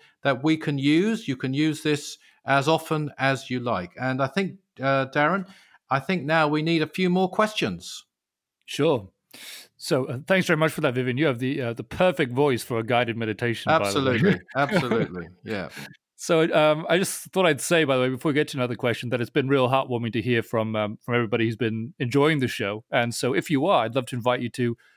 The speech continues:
Speaker 2: leave us a review on your favorite podcast app, whichever one that is, to help us get the word out about the show and these teachings.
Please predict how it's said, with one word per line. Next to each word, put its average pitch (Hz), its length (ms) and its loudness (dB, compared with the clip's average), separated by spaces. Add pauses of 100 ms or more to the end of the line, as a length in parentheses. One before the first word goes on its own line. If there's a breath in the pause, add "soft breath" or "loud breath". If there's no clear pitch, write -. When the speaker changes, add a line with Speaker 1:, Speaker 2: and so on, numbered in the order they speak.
(100)
Speaker 2:
leave 143 240 2
us 151 140 0
a 147 60 2
review 135 300 4
on 143 80 2
your 117 80 -2
favorite 120 280 -2
podcast 120 500 0
app, 123 180 0
whichever 120 240 0
one 110 200 2
that 107 160 2
is, 107 260 0 (280 soft breath)
to 127 60 -2
help 131 160 2
us 120 80 -2
get 123 120 -2
the 113 80 -6
word 117 200 2
out 117 140 2
about 110 160 -2
the - 80 -18
show 113 340 0 (400 loud breath)
and 117 160 2
these 110 160 -2
teachings. 104 600 -6